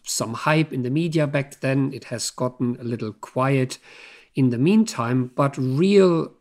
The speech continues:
benefits are now flowing from crispr, among them tests for covid, potential cures for diseases. So we thought we'll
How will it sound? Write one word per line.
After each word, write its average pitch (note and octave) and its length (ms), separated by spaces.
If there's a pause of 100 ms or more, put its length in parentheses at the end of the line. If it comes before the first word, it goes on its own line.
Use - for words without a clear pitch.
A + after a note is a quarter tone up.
(280)
benefits C#3 680
are B2 100
now A#2 300
flowing A#2+ 580
from A#2 320
crispr, - 640
among B2+ 500
them A2+ 320 (680)
tests - 420
for - 300
covid, C#3 580
potential A2+ 840 (540)
cures C#3 400
for B2+ 160
diseases. C3+ 640
So D3 120
we D3 160
thought B3+ 520
we'll D#3+ 180